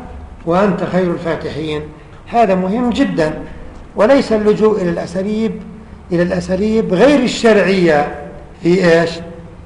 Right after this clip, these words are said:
Speaker 2: حال الخصومات.
Speaker 1: آه، في حال الخصومات وفي حال و-، والاستنصار. إيه؟ هذه من، من أشد الطامات، الاستغناء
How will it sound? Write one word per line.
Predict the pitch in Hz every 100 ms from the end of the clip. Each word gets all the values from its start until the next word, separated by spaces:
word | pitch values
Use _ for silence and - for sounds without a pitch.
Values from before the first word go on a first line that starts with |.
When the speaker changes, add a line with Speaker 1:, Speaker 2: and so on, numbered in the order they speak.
| 170
Speaker 2:
حال | 196
الخصومات. | 180 165 170 - - - 170
Speaker 1:
آه، | 156 147 170
في | 170
حال | 185 190
الخصومات | 185 175 190 175 175 175 170 180
وفي | 175 180
حال | 143 175 175 170 - - -
و-، | 175
والاستنصار. | 180 180 175 175 180 196 208 180 202 208 202 196 190 190 185 - - - - - - -
إيه؟ | 165 185 180 - - - - - - - - - -
هذه | 214 220 185 170
من، | 165 156 170 -
من | 175 170
أشد | - 196 165
الطامات، | 165 - 147 143 131 - - -
الاستغناء | 175 175 - 190 170 175 240 254 247 - -